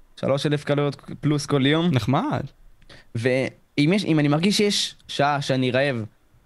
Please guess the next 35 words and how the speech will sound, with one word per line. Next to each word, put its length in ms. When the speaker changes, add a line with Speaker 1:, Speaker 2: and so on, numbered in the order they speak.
Speaker 1:
ועבר 720
עוד 180
שעה, 260
ואני 180
עדיין 260
רעב, 300
ולא 180
אכלתי, 440
לא... 200
הרי 160
אני 100
צריך 160
לאכול 240
כל 120
הזמן 200
כדי 120
להגיע 240
לקלוריות 400
היומיות. 520
ואם 280
אני 100
מרגיש 240
שאני 180
פגעתי 340
בעצמי 280
ולא 160
אכלתי 240
משהו 180
בשעה 260
הזאת, 220
אני 180
אתחיל 260
לשנוא 200
את 40
עצמי, 280